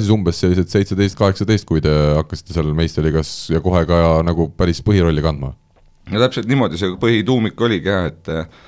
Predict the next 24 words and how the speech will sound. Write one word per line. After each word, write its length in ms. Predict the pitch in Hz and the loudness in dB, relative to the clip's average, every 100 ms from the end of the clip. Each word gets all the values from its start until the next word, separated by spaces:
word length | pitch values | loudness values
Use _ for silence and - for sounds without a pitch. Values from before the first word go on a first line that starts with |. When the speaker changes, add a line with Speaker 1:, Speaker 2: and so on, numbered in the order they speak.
| - _ - | -20 _ -6
Speaker 2:
mõni 560 | 95 101 98 95 95 95 | -2 0 0 0 0 0
mees 240 | 101 104 101 | 0 -2 -2
seal 140 | 101 | -2
võib-olla 240 | 101 90 117 | -2 0 0
oli 140 | 110 92 85 | 0 -2 -4
niisugune, 540 | 87 82 90 87 85 82 | -8 -8 -4 -4 -4 -6
kes 240 | 92 - | -6 -4
oli, 140 | 90 85 87 - - - _ - | -2 -4 -6 -20 -20 -20 _ -10
noh, 140 | 92 85 | -10 -8
ütleme 240 | 95 90 90 | -8 -6 -6
siin 160 | 92 | -6
Sartakov 640 | 87 113 107 - 90 92 92 | -4 -2 -4 -6 -6 -4 -2
ja 140 | 92 92 90 90 | 0 0 0 -2
Stranson 600 | - 113 113 - 101 92 | -4 -2 -2 -2 -4 -2
ja 140 | 92 92 90 87 | -2 0 -2 0
Karl 300 | 107 101 92 | -2 0 -2
järelikult 400 | 92 87 80 104 | -2 -2 -4 -4
olid 180 | 104 - | -4 -4
natukene 460 | 98 98 - 90 85 | -6 -6 -6 -4 -2
saanud 260 | 98 90 104 | -2 -2 0
ennem 240 | 113 92 | 0 -2
seal 380 | 80 85 87 87 82 | -2 -2 -2 -2 -4
selle 200 | 87 85 | -4 -4
suure 300 | 110 107 | -2 0